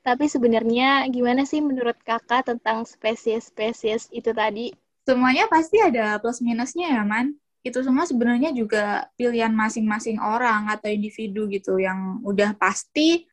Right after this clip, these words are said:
Speaker 2: mereka bisa mikirin kelebihan dan kekurangannya tersebut.
Speaker 1: Iya, mereka yang kupu-kupu nih alias kuliah pulang itu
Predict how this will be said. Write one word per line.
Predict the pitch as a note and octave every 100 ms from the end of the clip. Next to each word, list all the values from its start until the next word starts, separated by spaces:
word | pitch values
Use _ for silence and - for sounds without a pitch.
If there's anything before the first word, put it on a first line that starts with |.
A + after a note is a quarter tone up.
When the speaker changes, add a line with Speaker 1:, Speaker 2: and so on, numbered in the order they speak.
| -
Speaker 2:
mereka | A3 G#3 G3+ - D#4+ E4+ - _
bisa | A3 G#3+ A#3
mikirin | G#3+ G#3+ - C4+ A#3+ A#3
kelebihan | A#3 G#3+ G#3 G3+ A#3
dan | G#3+ A3+
kekurangannya | A#3+ A3 G#3 G3+ G3 G3 G3
tersebut. | G3+ G#3 A3 G3+ G3 F#3+ F#3+ F#3+ _
Speaker 1:
Iya, | - G#3+ G3 F#3 F3+ F3+ - _ -
mereka | G#3+ G#3 A#3
yang | A3
kupu-kupu | A3 A3 - - A3 B3+
nih | B3+ B3 A#3 B3+ -
alias | G#3 G#3 G#3 A3
kuliah | - - G3+ G3+
pulang | G3 G3+ G#3+ A#3+
itu | A#3+ C#4+